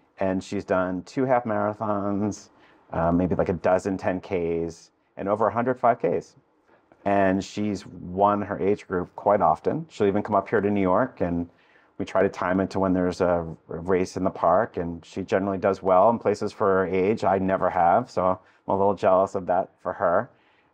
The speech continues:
Um, and my dad has been great too. He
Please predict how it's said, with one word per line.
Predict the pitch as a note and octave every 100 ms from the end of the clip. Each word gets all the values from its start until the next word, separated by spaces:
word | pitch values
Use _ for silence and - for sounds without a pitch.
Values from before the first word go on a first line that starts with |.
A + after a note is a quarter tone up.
| _
Um, | F2 F2 E2+ F2+
and | A2
my | A2
dad | F#2+ A2+ B2 A#2 -
has | -
been | - A2
great | A#2+ G2 -
too. | D#3 C3 D#2+
He | - G2 G2+ G2 F#2+